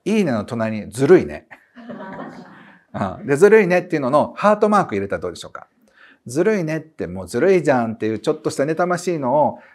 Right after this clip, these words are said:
ハートマークでごまかせば、いいねだけじゃなくてずるいねも良くないですか？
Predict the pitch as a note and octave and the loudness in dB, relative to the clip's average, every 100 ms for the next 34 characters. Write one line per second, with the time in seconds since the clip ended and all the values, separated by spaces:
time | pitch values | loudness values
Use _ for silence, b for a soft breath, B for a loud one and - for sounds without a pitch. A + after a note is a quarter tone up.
0 | B - G#2+ D3+ D3 D#3 D3 A#2 G2 G#2 | B -14 0 2 2 2 0 0 -4 -4
1 | G#2 C3+ G2+ F2 D2+ b b _ C#3+ C#3+ | -4 -4 -2 -4 -4 b b _ -4 -4
2 | A#2 B2+ A#2+ C3+ B2+ C3 A2+ G#2+ G#2+ G2+ | -4 -4 -6 -4 -4 -4 -4 -6 -6 -10
3 | G2 A#2+ B2 G#2 G2+ F2 - F2+ F2 D#2+ | -4 -2 -2 -2 -6 -8 -10 -10 -10 -12
4 | - - | -12 -12